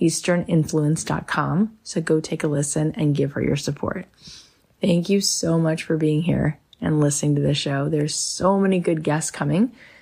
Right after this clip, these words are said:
so make sure that you subscribe on Apple Podcasts or wherever you listen.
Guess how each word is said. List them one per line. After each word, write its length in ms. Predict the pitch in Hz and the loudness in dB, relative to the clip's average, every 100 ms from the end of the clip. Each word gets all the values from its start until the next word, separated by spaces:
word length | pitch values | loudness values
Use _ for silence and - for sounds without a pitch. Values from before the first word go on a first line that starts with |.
| _ | _
so 160 | - 185 | -2 2
make 180 | 165 170 | 4 2
sure 260 | - 165 | 2 2
that 140 | 165 - | 2 2
you 60 | |
subscribe 600 | 156 151 156 160 143 151 | 0 0 -2 0 0 2
on 120 | 156 | 2
Apple 240 | 147 139 143 | 0 -2 -4
Podcasts 560 | - 143 143 143 151 | -2 -4 -2 -2 -2
or 80 | - | -2
wherever 320 | 160 - 147 | 0 0 -2
you 180 | 143 143 | -2 0
listen. 460 | 139 139 - 135 | 0 -2 -2 -4